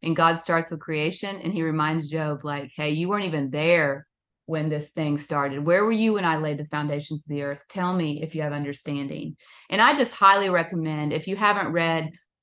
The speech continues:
any of this at all, really spend some time, grab a cup of coffee and read Job thirty-eight through forty-two. And you're gonna start to develop a proper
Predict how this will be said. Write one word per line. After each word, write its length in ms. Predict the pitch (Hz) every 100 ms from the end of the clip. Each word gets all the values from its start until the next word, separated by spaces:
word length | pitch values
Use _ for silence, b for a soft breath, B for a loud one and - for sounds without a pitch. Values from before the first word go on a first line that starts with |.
| -
any 220 | 214 220
of 80 | 185
this 200 | 180 180
at 80 | 170
all, 220 | 160 160
really 260 | 226 285
spend 400 | 285 - 208 214
some 160 | 220 220
time, 320 | 226 196 170
grab 220 | 175 196
a 20 | 214
cup 220 | 254 233
of 80 | 220
coffee 460 | 220 208 208 196
and 120 | 175
read 240 | 175 175 151
Job 300 | 170 170 175
thirty-eight 460 | 190 196 185 175 175
through 140 | 160
forty-two. 760 | 160 165 165 170 - 165 151 147 B B
And 180 | - 202
you're 240 | 214 320 311
gonna 160 | 226
start 320 | 185 170 147
to 120 | - 160
develop 500 | 160 156 151 151 -
a 80 | 151
proper 640 | - 165 156 151 147 147